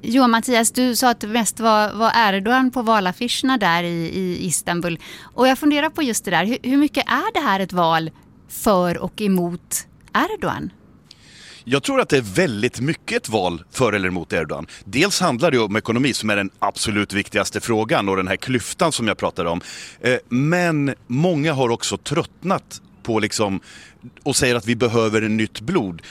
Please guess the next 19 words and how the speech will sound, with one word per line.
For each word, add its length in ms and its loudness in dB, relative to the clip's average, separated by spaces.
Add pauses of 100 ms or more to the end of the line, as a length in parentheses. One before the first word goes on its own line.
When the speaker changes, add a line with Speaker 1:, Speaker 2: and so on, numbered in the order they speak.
(100)
Speaker 2:
Vi 100 0
har 220 2
ju 60 2
en 60 0
ganska 260 -2
spretig 680 -2
koalition 540 0
som 160 -2
agerar 380 2
opposition 680 -2
nu 80 4
och 80 2
har 100 0
ställt 280 -2
sig 120 -2
bakom 480 0 (420)
presidentkandidaten 1080 -2
Kemal 340 -2
Kılıçdaroğlu. 880 -2